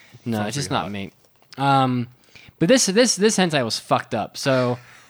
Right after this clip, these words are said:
Speaker 1: uh, the teacher, the, the, is, I guess she's a teacher. She, she sees this, this, like, boy who she refused for, refers to as, like, this cute boy who looks really young.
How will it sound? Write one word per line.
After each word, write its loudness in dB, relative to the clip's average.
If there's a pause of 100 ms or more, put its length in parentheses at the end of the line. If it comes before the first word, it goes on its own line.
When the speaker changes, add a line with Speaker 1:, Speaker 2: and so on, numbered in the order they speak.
(120)
Speaker 1:
uh, 0 (600)
the -4
teacher, 0 (100)
the, -8 (100)
the, -4
is, -10
I -12
guess -4
she's -8
a -12
teacher. -12 (1120)
She, 0 (180)
she -4
sees -4
this, -6
this, -6
like, -4
boy -2
who -4
she -4
refused -4
for, -6
refers -6
to -6
as, -8
like, -8
this -12
cute -8
boy -6 (800)
who 2
looks 2
really 0
young. -8